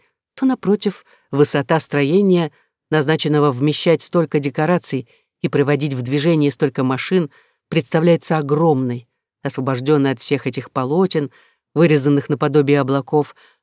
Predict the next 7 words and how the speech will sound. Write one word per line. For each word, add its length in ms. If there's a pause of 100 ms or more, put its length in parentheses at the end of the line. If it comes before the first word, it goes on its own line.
(100)
от 240
архитектурных 840
карнизов 720 (360)
и 60
от 100
зеленеющих 760
веток, 520